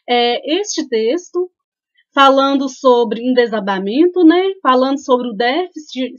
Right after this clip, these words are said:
déficit habitacional, sobre a especulação imobiliária e o processo de gentrificação.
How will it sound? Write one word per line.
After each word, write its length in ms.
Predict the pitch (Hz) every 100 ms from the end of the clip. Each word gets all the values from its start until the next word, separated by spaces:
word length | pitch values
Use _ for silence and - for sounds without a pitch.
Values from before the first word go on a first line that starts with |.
| -
déficit 920 | 226 254 311 - 320 311 - 359 -
habitacional, 1120 | 277 311 302 302 226 - 208 185 196 247 359 - _ _ _
sobre 300 | - 269 269
a 200 | 277 349
especulação 760 | 415 - 320 311 277 269 254 254
imobiliária 800 | 247 233 208 214 208 226 285 320
e 120 | 302
o 60 | 330
processo 520 | 349 302 294 285 302
de 100 | 277
gentrificação. 1000 | 285 285 302 302 302 311 320 262 226 214